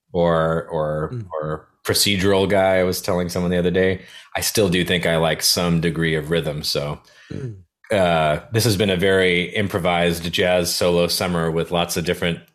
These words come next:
Speaker 1: trips and travel here and there.
Speaker 2: Mm-hmm.
Speaker 1: Uh, I unfortunately had covid right after school ended,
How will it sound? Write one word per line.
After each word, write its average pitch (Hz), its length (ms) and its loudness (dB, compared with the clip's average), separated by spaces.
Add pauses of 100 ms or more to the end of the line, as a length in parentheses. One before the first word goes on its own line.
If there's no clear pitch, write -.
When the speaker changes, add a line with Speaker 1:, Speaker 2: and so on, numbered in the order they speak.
Speaker 1:
trips - 420 -2
and 82 320 0
travel 87 460 2
here 87 200 2
and 82 160 0
there. 82 400 -2 (140)
Speaker 2:
Mm-hmm. 113 240 -8
Speaker 1:
Uh, 78 400 -2
I 85 340 0
unfortunately 90 580 0
had 82 240 -2
covid 92 400 2
right 87 200 2
after 95 240 -2
school 92 380 0
ended, 90 420 0